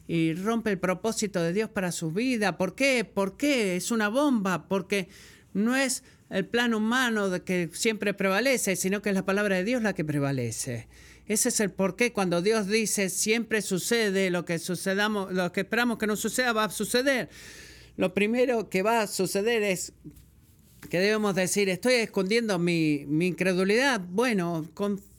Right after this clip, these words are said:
controla la palabra, que es lo que Dios dice en su palabra. Hay todo un sermón en eso, pero me voy a quedar acá.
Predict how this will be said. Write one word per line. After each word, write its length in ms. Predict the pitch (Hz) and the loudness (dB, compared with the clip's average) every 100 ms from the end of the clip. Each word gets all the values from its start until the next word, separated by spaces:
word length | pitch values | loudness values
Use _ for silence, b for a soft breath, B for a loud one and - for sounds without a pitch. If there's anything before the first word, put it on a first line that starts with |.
| - - | -14 -6
controla 380 | 220 247 254 | -4 0 0
la 160 | 226 214 | 0 0
palabra, 400 | 240 285 240 202 | 0 0 0 0
que 60 | 208 | -2
es 40 | |
lo 100 | 208 | -2
que 100 | 196 | 0
Dios 180 | 202 208 | -2 0
dice 240 | 262 - | -2 0
en 60 | 190 | -2
su 180 | 160 147 | -2 -4
palabra. 640 | 143 127 113 104 101 117 - b b b b b b b b - - | -4 -4 -6 -6 -10 -12 -18 b b b b b b b b -20 -6
Hay 180 | 214 | -2
todo 160 | 214 262 | 2 2
un 80 | 226 | 2
sermón 360 | 208 202 220 | 2 2 2
en 140 | 190 175 | 2 2
eso, 340 | 147 151 135 | 0 -4 -4
pero 180 | 147 160 | -2 0
me 100 | 180 | 0
voy 140 | 214 | 0
a 60 | 208 | -2
quedar 280 | 175 175 170 | -2 0 -2
acá. 380 | 151 151 117 | -2 -6 -8